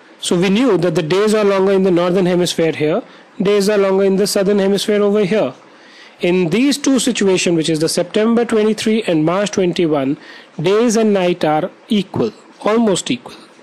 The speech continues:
Days plus nights are almost equal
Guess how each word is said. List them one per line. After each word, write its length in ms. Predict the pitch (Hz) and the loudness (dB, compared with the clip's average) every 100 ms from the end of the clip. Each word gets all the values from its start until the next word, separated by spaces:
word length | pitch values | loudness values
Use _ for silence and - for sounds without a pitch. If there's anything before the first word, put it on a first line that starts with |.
| - - - | -20 -20 -10
Days 380 | 156 180 202 214 | -2 0 0 -2
plus 480 | - - 160 165 - | -6 -2 -2 -2 -2
nights 640 | 160 190 156 160 - - - - - - - - - - - - - | 0 0 0 -2 -6 -10 -14 -20 -20 -20 -20 -20 -20 -20 -20 -12 -4
are 160 | 160 185 | -4 0
almost 560 | 202 214 214 226 - - | 0 2 2 0 -2 -6
equal 480 | 170 - 160 185 | -6 -4 -2 -2